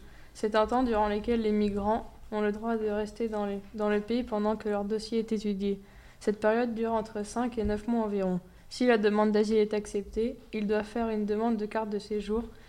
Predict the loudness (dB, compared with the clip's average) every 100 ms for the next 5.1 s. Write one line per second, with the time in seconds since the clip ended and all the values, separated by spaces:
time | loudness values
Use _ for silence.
0 | -8 2 4 6 4 0 -8 -20 -20 -20
1 | -20 -20 -20 -20 -20 -20 -12 -6 -4 -2
2 | -2 0 0 0 0 -2 -2 -4 -8 -20
3 | -16 -2 0 2 -2 0 0 0 -4 -6
4 | 0 0 0 -4 -6 -4 -6 -4 -4 -4